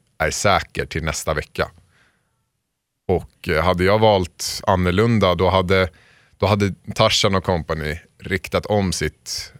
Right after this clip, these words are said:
sikte mot mig och bara, "Okej, Alex är med dem. Det är han som är hjärnan.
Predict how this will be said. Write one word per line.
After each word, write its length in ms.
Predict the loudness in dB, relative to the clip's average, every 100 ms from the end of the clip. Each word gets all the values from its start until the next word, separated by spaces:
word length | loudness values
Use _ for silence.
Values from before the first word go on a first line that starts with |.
| -16
sikte 480 | -10 -8 -8 -4 -2
mot 220 | -2 -2
mig 320 | 0 0 -4 -10
och 100 | -4
bara, 180 | 0 0
"Okej, 240 | 0 -2 0
Alex 500 | 0 0 -2 -4 -2
är 200 | 0 0
med 180 | -2 0
dem. 320 | 0 0 -4 -8 _ _ -2
Det 80 |
är 60 | 0
han 280 | 2 0 -2
som 200 | -6 -4
är 120 | -2
hjärnan. 600 | 0 0 0 -2 -4